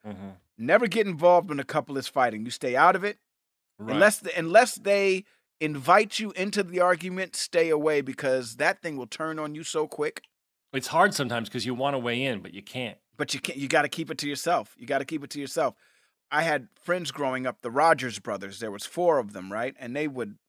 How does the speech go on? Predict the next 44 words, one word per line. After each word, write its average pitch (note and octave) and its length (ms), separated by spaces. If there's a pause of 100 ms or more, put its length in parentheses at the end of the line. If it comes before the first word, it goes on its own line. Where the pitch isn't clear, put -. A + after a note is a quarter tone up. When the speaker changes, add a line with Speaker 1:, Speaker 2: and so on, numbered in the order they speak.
(120)
Speaker 2:
you D3+ 120
know, G#2 120
when A2+ 180
they D3 100
fought, D#3+ 360
they C#3 100
would A#2+ 120
fight C3 280
viciously, G#2+ 760 (380)
punching D3+ 480
and E2 200
grabbing C#3 520
and F2+ 220
choking D3 540
and, F#2 180
you C#3 60
know, A2 120
they D3+ 100
would G#2+ 200
beat C#3+ 180
each C#3 180
other C3 240
up. - 180 (320)
Speaker 1:
Mm-hmm. G#2+ 200
Speaker 2:
And C#3 120
you'd F#3+ 120
be G3+ 140
like, F#3 200
"You B3 100
guys D#4 300
are A3+ 60
brothers, C#4 500
stop F4 440
it." G3 140 (300)
And C#3+ 120
you'd F3+ 180
get G3 160
in E3 60
the D#3 80
middle G#3+ 360
of D3 160
it. D3+ 140 (260)
And D3+ 140
then G#3 300